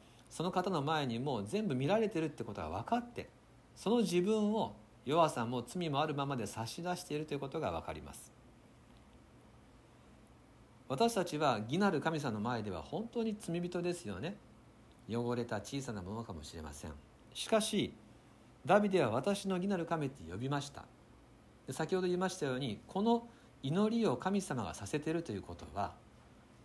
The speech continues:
神様は私たちが神様を私の神って呼ぶことを許してるんですよ。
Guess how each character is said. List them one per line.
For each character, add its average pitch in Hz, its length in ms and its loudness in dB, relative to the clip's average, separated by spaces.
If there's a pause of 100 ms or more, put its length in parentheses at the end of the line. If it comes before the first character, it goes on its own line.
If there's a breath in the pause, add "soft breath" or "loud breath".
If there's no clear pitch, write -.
(180)
神 254 320 2
様 104 240 -4
は 87 260 -4 (480)
私 220 360 4
た 165 140 -2
ち 113 200 -6
が 120 220 -2 (180)
神 226 220 0
様 170 280 -2
を 117 300 -4
私 202 440 -2
の - 100 0
神 233 300 2
っ - 40 -4 (240)
て 117 80 0
呼 131 60 2
ぶ 151 100 -2
こ 175 140 -4
と 170 140 -2
を 98 40 0
許 131 220 2
し - 80 0
て - 80 2
る 127 80 2
ん - 20 -4
で 80 80 -6
す - 80 -14
よ。 - 80 -14